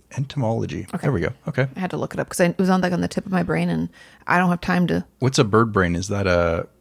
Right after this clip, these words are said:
Speaker 1: opth-, uh,
Speaker 2: You're, now you're
Speaker 1: or-,
Speaker 2: asking more questions with
Speaker 1: ornithologist? Is that a bird specialist?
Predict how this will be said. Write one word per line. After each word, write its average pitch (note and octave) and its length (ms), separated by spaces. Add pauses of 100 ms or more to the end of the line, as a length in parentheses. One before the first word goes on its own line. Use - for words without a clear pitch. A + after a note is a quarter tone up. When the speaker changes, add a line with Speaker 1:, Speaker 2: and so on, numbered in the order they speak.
Speaker 1:
opth-, - 360 (480)
uh, G#2+ 280 (560)
Speaker 2:
You're, G3 300
now A3 160
you're A#3 140
Speaker 1:
or-, A3 40
Speaker 2:
asking A3 260
more A3+ 180
questions - 280
with G#2 100
Speaker 1:
ornithologist? A#2 720 (340)
Is F#2+ 80
that G2+ 100
a A2+ 60
bird B2 300 (360)
specialist? - 580